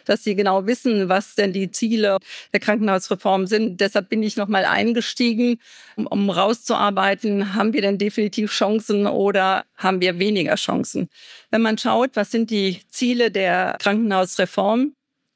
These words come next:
da gehe ich noch mal drauf ein, aber auch natürlich die Details, die wir wissen müssen, wenn wir Chancen erkennen können oder auch nicht, auch Risiken.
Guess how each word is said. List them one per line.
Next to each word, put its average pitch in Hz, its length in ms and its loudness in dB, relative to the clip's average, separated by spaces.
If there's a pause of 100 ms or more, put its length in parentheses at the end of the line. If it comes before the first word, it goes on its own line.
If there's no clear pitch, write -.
(440)
da 202 60 2
gehe 196 240 0
ich 233 120 0
noch 220 60 2
mal 214 140 2
drauf 190 220 0
ein, 202 340 2
aber 196 240 0
auch 185 160 -2
natürlich 202 580 -2
die 190 120 -4
Details, 190 680 -2
die 196 180 -2
wir 196 100 2
wissen 202 300 -2
müssen, 202 320 -4
wenn 190 160 2
wir 185 80 2
Chancen 196 400 -2
erkennen 214 420 0
können 208 320 0
oder 180 320 0
auch - 220 -2
nicht, - 400 -2
auch - 200 -2
Risiken. 220 540 -2